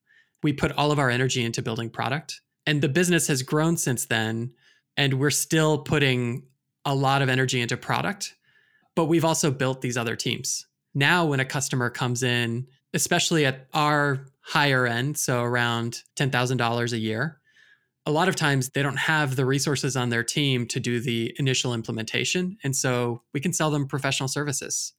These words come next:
and a salesperson will help them complete that sale.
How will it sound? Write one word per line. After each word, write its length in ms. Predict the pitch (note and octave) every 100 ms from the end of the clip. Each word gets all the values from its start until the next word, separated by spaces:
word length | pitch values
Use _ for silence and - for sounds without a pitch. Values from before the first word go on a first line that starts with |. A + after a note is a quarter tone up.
| -
and 160 | C3 C3
a 40 |
salesperson 640 | - D3+ D#3+ - C#3+ - B2+
will 140 | B2
help 260 | - B2+ -
them 240 | A#2+ A2+
complete 400 | - C3+ C3 A2+
that 180 | A2+ -
sale. 400 | - A2 C3+